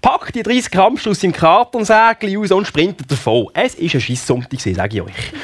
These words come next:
Aber so etwas kann doch mit fünfhundert Gramm Würmern nicht passieren, oder? Hey, die kann sich nicht unter der Tür verklemmen, muss nicht in der Wohnung rumkriechen, muss nicht auf den Schoss nehmen, während dem Tatort schauen,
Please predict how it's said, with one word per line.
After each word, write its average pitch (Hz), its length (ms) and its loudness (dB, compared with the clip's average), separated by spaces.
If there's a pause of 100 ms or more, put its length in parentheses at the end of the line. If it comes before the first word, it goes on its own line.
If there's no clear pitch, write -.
(680)
Aber - 160 -2
so 208 160 2
etwas - 300 -4
kann 127 120 -4
doch 120 80 -2
mit 131 140 -2
fünfhundert 160 560 0
Gramm 165 260 0
Würmern 170 300 2
nicht 226 180 -2
passieren, 254 540 0
oder? 185 180 -4 (380)
Hey, 123 80 2
die 156 100 2
kann 180 140 0
sich 214 100 0
nicht 220 60 4
unter 202 200 -4
der 214 120 -10
Tür 220 320 4
verklemmen, 202 680 0 (160)
muss 151 220 0
nicht 147 140 2
in 185 40 0
der 175 140 2
Wohnung 180 420 4
rumkriechen, 185 880 2 (160)
muss 123 180 -4
nicht 123 140 0
auf 143 60 -2
den 156 60 0
Schoss 156 380 2
nehmen, 160 180 0
während 165 240 2
dem 160 120 -2
Tatort 175 640 4
schauen, 147 400 2